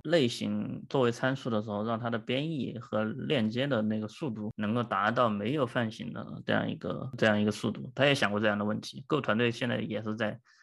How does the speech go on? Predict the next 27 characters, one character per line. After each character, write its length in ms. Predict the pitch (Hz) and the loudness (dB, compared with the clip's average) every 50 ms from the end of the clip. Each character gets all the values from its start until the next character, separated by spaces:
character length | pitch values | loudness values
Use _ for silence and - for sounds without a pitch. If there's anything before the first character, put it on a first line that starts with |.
| _ _ _ | _ _ _
对 120 | - - 117 | -2 -2 0
这 120 | 107 120 | 0 0
个 80 | 110 113 | 0 0
问 120 | 113 113 | -2 -2
题 120 | 107 - 110 | -2 -2 -2
做 160 | 107 110 107 | -2 -2 -2
挣 240 | 104 - 107 110 110 | -2 0 0 0 0
扎。 200 | 110 104 104 - - | -2 -6 -8 -8 0
其 100 | - 131 | 2 4
实 120 | 147 160 | 4 6
也 120 | 143 117 117 | 6 4 4
是 340 | 123 135 127 123 127 123 | 4 2 2 2 2 4
有 120 | 127 143 156 | 4 4 4
很 160 | 135 117 110 | 4 4 4
多 140 | 110 123 139 | 6 4 4
类 240 | 156 175 - 123 120 | 4 2 0 0 -2
似 260 | 120 - - - 165 | -4 -8 -8 -6 -2
的 140 | 123 110 107 | -2 -2 -2
这 120 | 113 123 | 0 -2
种 440 | 117 110 110 117 - 147 139 123 120 | -2 -2 -4 -6 -8 -12 -12 -8 0
历 160 | 139 160 143 | 2 2 2
史 160 | 117 - - - | 2 0 -4 -6
的 80 | - | -6
重 260 | 101 - - 101 104 | -6 -4 -4 -4 -2
复 60 | 107 117 | -2 -4
性 180 | 120 - 110 | -4 -4 -4
的， 140 | 107 104 - | -4 -4 -6